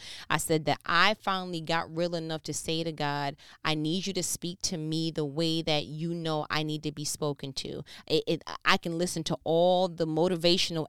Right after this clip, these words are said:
everythings. I can sing the songs that make me excited.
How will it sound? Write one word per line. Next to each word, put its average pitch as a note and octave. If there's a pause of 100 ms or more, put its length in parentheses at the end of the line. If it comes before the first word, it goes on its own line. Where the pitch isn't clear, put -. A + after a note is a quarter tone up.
everythings. F3
I F3+
can D#3+
sing G3
the F3
songs F3+
that F3+
make F3+
me F3+
excited. F3